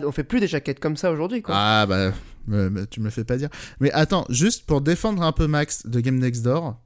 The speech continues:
Speaker 2: je rappelle qu'il y a une quatre à M G S trois. <laughs> Il,
Speaker 1: Ouais.
Speaker 2: il a mis, euh, cinq à Spec Ops.
Speaker 1: Ouais, bah, c'est,
Speaker 2: Alors que
Speaker 1: ça me, ça me va.
Speaker 2: Alors que, alors, c'est même pas une question de est-ce que j'aime bien Spec Ops, parce que, voilà.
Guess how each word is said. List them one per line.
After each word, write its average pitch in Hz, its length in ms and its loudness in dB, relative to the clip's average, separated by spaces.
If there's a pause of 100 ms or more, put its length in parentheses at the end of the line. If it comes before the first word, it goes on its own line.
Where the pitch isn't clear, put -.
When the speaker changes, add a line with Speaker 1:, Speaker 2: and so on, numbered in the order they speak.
(100)
Speaker 2:
je 113 140 -4
rappelle 127 460 2
qu'il - 180 0
y 120 60 6
a - 20 2
une 120 140 0
quatre - 640 2
à 120 240 0
M 131 140 4
G 123 180 4
S 117 200 2
trois. 143 540 2 (240)
<laughs> - 1080 -2
Il, 175 160 2
Speaker 1:
Ouais. 170 280 2 (460)
Speaker 2:
il 156 160 4
a 151 80 6
mis, 151 220 2
euh, 135 400 4
cinq 214 440 2
à 135 80 4
Spec - 320 2
Ops. - 440 0 (1300)
Speaker 1:
Ouais, 220 180 4 (160)
bah, 139 260 2
c'est, 143 80 -2
Speaker 2:
Alors 143 220 6
que 131 300 4
Speaker 1:
ça - 160 -2
me, 135 120 0
ça 131 140 -4
me 202 120 0
va. 208 100 -4 (240)
Speaker 2:
Alors 120 180 -2
que, 147 160 -4
alors, 110 180 -2
c'est 131 120 0
même 147 160 2
pas 185 100 4
une 175 80 2
question 156 380 -2
de 127 100 4
est-ce 120 140 -2
que 117 80 2
j'aime 110 160 0
bien 104 80 0
Spec 110 320 -2
Ops, 127 360 -2
parce - 140 -6
que, 110 120 -8
voilà. 107 440 -2